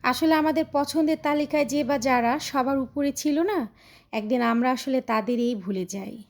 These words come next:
আমাদের মন খারাপের গল্প শোনা মানুষটাকেও ছুঁড়ে ফেলি চরম অবহেলায়। সত্যি বন্ধুরা, আমাদের মন ভালো হওয়ার কারণ যে ছিল, তাকে একদিন খুব সুন্দর করে কিন্তু আমরা বিরক্তির তালিকায় জায়গা করে দিই।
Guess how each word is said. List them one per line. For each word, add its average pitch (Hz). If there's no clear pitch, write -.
আমাদের 247
মন 254
খারাপের 294
গল্প 233
শোনা 294
মানুষটাকেও 254
ছুঁড়ে 262
ফেলি 262
চরম 208
অবহেলায়। 180
সত্যি 294
বন্ধুরা, 190
আমাদের 254
মন 254
ভালো 277
হওয়ার 285
কারণ 247
যে 277
ছিল, 285
তাকে 262
একদিন 330
খুব 311
সুন্দর 302
করে 320
কিন্তু 294
আমরা 285
বিরক্তির 247
তালিকায় 220
জায়গা 190
করে 190
দিই। 185